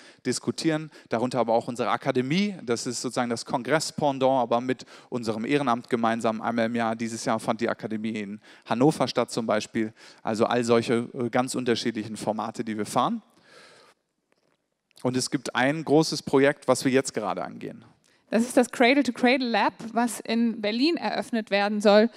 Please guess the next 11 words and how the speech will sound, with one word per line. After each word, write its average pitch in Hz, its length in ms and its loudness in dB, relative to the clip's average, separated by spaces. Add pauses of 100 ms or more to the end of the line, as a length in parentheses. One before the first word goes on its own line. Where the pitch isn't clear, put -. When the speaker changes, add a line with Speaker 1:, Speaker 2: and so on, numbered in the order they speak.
(280)
Speaker 2:
Ein 220 200 2
Reallabor 269 640 6
für 254 160 -2
Cradle 247 320 2
to 233 80 -10
Cradle, 240 460 0
wo 240 280 4 (320)
wir 247 200 6
auf 226 120 0
dreihundert 277 540 2
Quadratmetern 233 1040 0